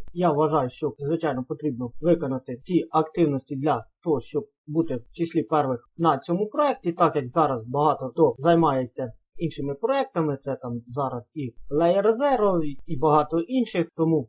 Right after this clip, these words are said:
коли закінчаться ті роздачі, всі переключаться на такі проєкти, і сюди також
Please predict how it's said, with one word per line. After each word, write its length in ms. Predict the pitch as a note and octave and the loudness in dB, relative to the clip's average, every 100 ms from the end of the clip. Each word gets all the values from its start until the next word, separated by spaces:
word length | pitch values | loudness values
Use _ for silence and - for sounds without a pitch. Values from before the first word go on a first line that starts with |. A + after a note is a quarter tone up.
| - | 0
коли 300 | D#3 D#3 C3 | 4 6 4
закінчаться 720 | B2+ D#3 D#3+ C#3 C3+ - B2+ A#2 _ | 0 -2 -2 -4 -6 -6 -8 -8 _
ті 180 | E3 E3+ | 2 4
роздачі, 600 | A3 A#3 D4 C4+ F#3+ D#3+ | 4 2 0 0 -4 -4
всі 180 | - E3+ | -2 0
переключаться 840 | D3 D3 D#3 D3+ - B2 C3+ B2 _ _ | 2 2 2 -4 -4 -12 -10 -10 _ _
на 300 | D3+ D3 B2 - | -4 -4 -4 -6
такі 360 | D3+ - C3 - - | -6 -4 -6 -8 -10
проєкти, 560 | G3+ B3 B3+ - E3 D#3+ - | -2 0 0 0 -4 -4 -8
і 120 | E3+ | -8
сюди 280 | - D3 C#3+ | -6 -4 -2
також 260 | D3+ C3+ B2 | -2 -6 -8